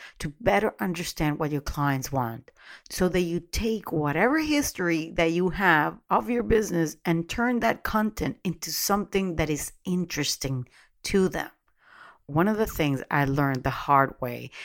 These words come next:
is that the way we write is not the way we talk. I feel I become more stiff, not even relaxed, and it's completely the opposite way when I'm just simply talking and here talking to you.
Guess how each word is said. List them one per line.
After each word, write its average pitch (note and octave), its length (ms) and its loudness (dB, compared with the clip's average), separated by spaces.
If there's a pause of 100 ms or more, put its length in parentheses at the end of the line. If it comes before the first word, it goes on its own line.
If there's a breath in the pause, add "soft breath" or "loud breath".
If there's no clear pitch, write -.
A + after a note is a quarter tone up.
(180 loud breath)
is C#3+ 120 -4
that D3+ 180 2
the C#3 80 4
way E3 480 6
we G3 180 4
write C#3+ 560 0 (140)
is - 240 -8
not D#3 340 0
the D3 120 2
way C3+ 300 0
we B2 180 -2
talk. - 500 -6 (560 loud breath)
I E3 80 -2
feel G3 300 2
I F3+ 140 6
become D#3 360 0
more C3 280 -4
stiff, G3+ 640 2 (320 loud breath)
not E3+ 180 0
even D3 280 2
relaxed, F3+ 800 0 (460 loud breath)
and E3+ 140 4
it's E3+ 160 -4
completely A3+ 720 -4
the G3+ 260 -10
opposite F3 460 2
way D3 300 4
when D3+ 180 0
I'm C#3+ 240 2
just - 320 -4
simply D3+ 320 -6
talking F3 560 -4
and D3 160 -4
here F3+ 400 0
talking E3 400 -2
to - 160 -12
you. G#3+ 300 0